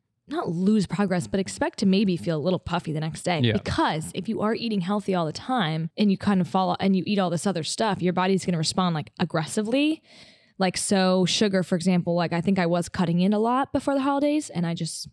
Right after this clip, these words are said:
Speaker 1: had what I wanted, tons of cookies, and I'm noticing, like, some bumps all over my forehead,
Speaker 2: Yeah.
Speaker 1: which has happened to me
Speaker 2: That's what I'm
Speaker 1: when I would eat
Speaker 2: having.
Speaker 1: bags of candy.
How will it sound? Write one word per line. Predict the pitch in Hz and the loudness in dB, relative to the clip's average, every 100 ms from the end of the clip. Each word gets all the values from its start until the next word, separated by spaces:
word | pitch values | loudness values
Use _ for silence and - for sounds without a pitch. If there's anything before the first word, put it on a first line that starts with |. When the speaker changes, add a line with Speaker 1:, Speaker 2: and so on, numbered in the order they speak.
| _ | _
Speaker 1:
had | 170 | -4
what | 170 | -2
I | 240 | 0
wanted, | 226 180 190 | 2 2 0
tons | 185 185 | 0 0
of | 196 | -2
cookies, | 175 196 202 | -2 -2 -2
and | - 180 | -4 -4
I'm | 180 | 0
noticing, | 185 175 175 | 0 -2 -4
like, | 170 160 | -6 -6
some | - 175 | -2 -2
bumps | 160 156 - | -2 -6 -6
all | 151 | -6
over | 135 | -6
my | 151 | -8
forehead, | 190 165 143 156 - - | -6 -6 -4 -6 -8 -6
Speaker 2:
Yeah. | 113 104 104 98 | -4 -2 -4 -6
Speaker 1:
which | 98 165 | -6 -4
has | 175 | -2
happened | 175 - 175 | -2 -2 -4
to | 180 | -4
me | 151 151 170 _ | -4 -6 -10 _
Speaker 2:
That's | 135 | -10
what | 110 | -6
I'm | 104 | -4
Speaker 1:
when | 185 | -2
I | |
would | 175 | -2
eat | - | -4
Speaker 2:
having. | 104 | -4
Speaker 1:
bags | 170 165 - | -6 -6 -4
of | |
candy. | 123 - - | -4 -4 -12